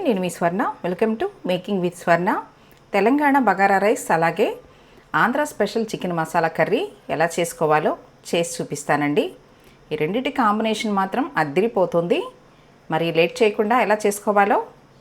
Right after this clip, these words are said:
చూసేద్దామా? ముందుగా నేను వన్ అండ్ హాఫ్ కేజీ చికెన్ తీసుకున్నానండి. శుభ్రంగా నిమ్మరసం, ఉప్పు వేసి చికెన్ని క్లీన్ చేసుకోవాలండి. తర్వాత కర్రీ ప్రిపేర్ చేసుకోవడానికి స్టవ్ మీద ఒక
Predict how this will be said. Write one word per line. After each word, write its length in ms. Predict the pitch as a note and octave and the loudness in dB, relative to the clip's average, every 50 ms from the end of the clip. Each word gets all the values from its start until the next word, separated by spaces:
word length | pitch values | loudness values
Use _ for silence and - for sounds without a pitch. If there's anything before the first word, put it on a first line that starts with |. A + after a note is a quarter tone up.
| - | -2
చూసేద్దామా? 540 | - G#3+ G3+ - B3 A3 G#3 B3+ A3 A3+ D4+ - - - - _ _ _ - _ _ _ _ _ _ - - - | -2 0 0 2 0 2 2 2 2 2 0 -2 -4 -8 -20 _ _ _ -20 _ _ _ _ _ _ -20 -10 -8
ముందుగా 300 | F3 E3+ G3 G3+ B3+ E4+ A#4 - - - _ _ _ _ _ _ _ _ - - G3 | -4 -2 0 0 2 0 0 -2 -8 -20 _ _ _ _ _ _ _ _ -6 -2 0
నేను 140 | A3 C4 D#4+ F4 A#3+ | 2 2 4 4 2
వన్ 120 | G#3 G#3 | 2 2
అండ్ 100 | G3 F#3+ F#3+ | 4 2 2
హాఫ్ 120 | F#3 - - | 2 2 0
కేజీ 220 | F#3+ F#3+ A#3 B3 - | 0 2 2 0 0
చికెన్ 200 | F#3+ F#3 F#3+ F#3 E3+ | 0 0 0 -2 -4
తీసుకున్నానండి. 580 | D#3 - - - D#3+ D#3 D#3+ E3 D#3+ E3+ C#4+ A#4 A#4+ - - - _ - - - - | -4 -6 -4 -2 0 0 2 0 0 0 0 -2 -4 -12 -16 -20 _ -20 -12 -4 -2
శుభ్రంగా 400 | F#3+ F3 G#3 A3+ A3+ A3+ C4+ E4 F4+ C4+ | 0 4 4 4 4 4 2 2 2 2
నిమ్మరసం, 420 | F#3+ F#3+ G#3 G#3 G#3 G#3 - B3 A3 F#3 F3 | 0 2 2 2 2 2 0 -2 -2 -2 -4
ఉప్పు 200 | - - G3+ F#3+ | 0 2 2 4
వేసి 260 | F3+ F3 F3+ D4 E4 A4+ - - - - - - | 2 0 0 -4 -6 -8 -8 -14 -20 -10 -4 -2
చికెన్ని 340 | A#3 A#3 D4+ C#4+ C#4 D#4+ D4+ C#4 | 2 4 6 6 6 4 4 6
క్లీన్ 240 | A3+ G#3 A3 A3 A3 | 6 6 6 6 2
చేసుకోవాలండి. 680 | G#3 F3+ - - - E3 D#3+ D#3+ D#3+ D#3+ E3 G#3+ E4 B4 C#5 - - - - - _ _ _ _ _ _ - - | 2 0 2 2 2 4 6 6 6 6 6 4 4 2 0 -4 -16 -20 -20 -20 _ _ _ _ _ _ 0 2
తర్వాత 280 | F#3+ F#3+ G3+ G#3 G#3 C#4 F4 A#4+ A#4+ - - - - - | 4 4 4 4 4 4 2 2 0 -6 -18 -8 2 4
కర్రీ 220 | G#3+ G3 G#3+ A#3 A#3 A#3 | 4 4 4 4 4 2
ప్రిపేర్ 260 | G#3 A3 G#3 G3 - F#3+ | 2 2 0 0 2 -2
చేసుకోవడానికి 440 | F3+ - - F#3 F#3 F3+ F#3+ C#4+ C#4+ - | -2 0 4 4 4 4 2 -6 -6 -2
స్టవ్ 200 | - G3 F#3 G3 F3+ | 0 0 2 2 0
మీద 80 | F3+ F#3+ | 0 0
ఒక 60 | - | 2